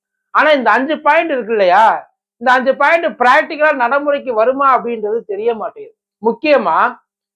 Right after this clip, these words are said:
ரெண்டு மாச வாடகை தான் அட்வான்ஸா வாங்கணும். அதாவது, வெளியில வெ-, ஒரு அர்பன் ஏரியால ஓகே, but ஆனா ஒரு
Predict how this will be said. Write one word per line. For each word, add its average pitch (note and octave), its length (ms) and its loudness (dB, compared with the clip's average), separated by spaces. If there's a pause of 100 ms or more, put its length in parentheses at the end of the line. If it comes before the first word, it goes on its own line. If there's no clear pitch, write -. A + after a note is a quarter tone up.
(260)
ரெண்டு D4 640 -2
மாச C4+ 280 2
வாடகை A#3 400 2
தான் A3 300 0
அட்வான்ஸா G#3 300 -4
வாங்கணும். D3+ 680 -6 (920)
அதாவது, A#3+ 400 2
வெளியில D#4+ 280 0 (400)
வெ-, A3 300 2
ஒரு G3+ 140 0
அர்பன் C4+ 460 0
ஏரியால C4 400 4
ஓகே, A3+ 460 0
but G#3+ 140 -2
ஆனா C#4 200 2
ஒரு A3+ 160 2